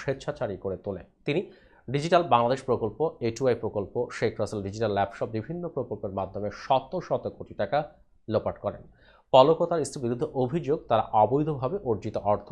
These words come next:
বিদেশে পাচার করেছেন। জাতীয় সংসদ নির্বাচনের হলফনামায় পলক ও তার স্ত্রীর অস্বাভাবিক সম্পদের বৃদ্ধি উল্লেখ করা হয়েছে। স্ত্রীর নামে সিংড়ায় তিনশো থেকে চারশো বিঘা জমি, ঢাকায় পনেরোটি ফ্ল্যাট এবং বিদেশে ব্যবসা প্রতিষ্ঠান ও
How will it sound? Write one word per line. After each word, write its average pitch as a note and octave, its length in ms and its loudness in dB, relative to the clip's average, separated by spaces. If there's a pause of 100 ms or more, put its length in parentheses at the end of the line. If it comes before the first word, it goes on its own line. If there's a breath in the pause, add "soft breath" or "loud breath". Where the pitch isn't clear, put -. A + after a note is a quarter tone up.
বিদেশে G2+ 340 -4
পাচার F#2+ 320 0
করেছেন। G2 300 -2 (360)
জাতীয় F#2+ 340 -2
সংসদ G#2 320 -6
নির্বাচনের A2 480 0 (360 loud breath)
হলফনামায় C#3 760 6
পলক A2 280 4
ও - 80 -6
তার G#2 160 0
স্ত্রীর A2+ 200 -10 (140)
অস্বাভাবিক B2+ 500 -2 (100)
সম্পদের G2+ 460 -6
বৃদ্ধি G#2+ 320 -4 (460)
উল্লেখ G2+ 280 -2
করা F2+ 180 -4
হয়েছে। G2+ 260 -4 (380)
স্ত্রীর G#2 240 -6
নামে G2 220 -8
সিংড়ায় C3 340 2 (340 loud breath)
তিনশো D#3 380 -2
থেকে D3+ 160 -2 (140)
চারশো - 380 2 (100)
বিঘা G#2+ 280 0
জমি, G#2+ 220 0 (480 loud breath)
ঢাকায় A2 340 2
পনেরোটি G2+ 300 -2 (100)
ফ্ল্যাট A#2+ 300 4
এবং C#3+ 120 -4 (120)
বিদেশে G#2+ 360 -2
ব্যবসা G2 360 0
প্রতিষ্ঠান B2+ 360 -8
ও D#3+ 40 -4